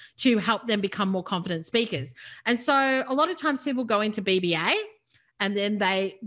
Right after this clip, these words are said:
decide that they wanna go into B S C, which is Bold Speakers Collective. And then when I surveyed my audience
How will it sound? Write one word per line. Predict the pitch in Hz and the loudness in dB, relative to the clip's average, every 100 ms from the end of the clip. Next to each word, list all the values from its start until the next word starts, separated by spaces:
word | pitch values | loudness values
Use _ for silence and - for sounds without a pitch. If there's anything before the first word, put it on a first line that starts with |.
| - | -4
decide | 208 - 196 202 | -2 2 0 0
that | 202 | -2
they | 196 | -2
wanna | 190 190 | 0 0
go | 185 180 | 0 0
into | 185 214 180 180 - | -2 0 0 -2 0
B | 180 | 2
S | 180 165 - | 2 0 0
C, | 185 277 | 2 2
which | 277 196 | 2 0
is | - | -2
Bold | 180 180 175 | 0 0 0
Speakers | 185 190 190 | -2 0 -2
Collective. | - 196 170 - 254 381 - - - - | 0 0 0 -2 0 0 -2 -16 -18 -6
And | 220 226 | -2 0
then | 226 220 | 0 0
when | 220 | 2
I | 214 226 | 2 0
surveyed | - 254 226 220 208 | -2 0 2 4 2
my | 202 196 | 2 0
audience | 202 311 359 240 190 180 | 0 0 2 2 2 -2